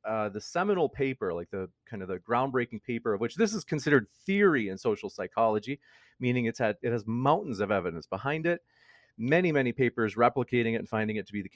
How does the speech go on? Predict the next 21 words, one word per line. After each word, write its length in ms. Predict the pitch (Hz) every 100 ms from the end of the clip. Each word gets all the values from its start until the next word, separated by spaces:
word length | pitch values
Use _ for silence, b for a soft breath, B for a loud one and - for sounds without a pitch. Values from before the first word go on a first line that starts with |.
| 143
case, 240 | 139 - b b b b
is 180 | 127 113
that 240 | 127 117
when 240 | 113 143 175
you 140 | 185
do 280 | 135 156 190
look 300 | 190 151 143
at 200 | 139 123 _ _ 120
attitude 580 | 131 139 139 120 101
change, 600 | - 104 82 - 82 - _ _ -
when 100 | 120
you 100 | 131
do 200 | 151 180
look 180 | 165 147
at 140 | -
people 260 | 151 143 127
hearing 360 | 143 143 131
a 60 | 110
case 440 | - 165 170 170
for 160 | - 107
something 520 | - 92 82 87 82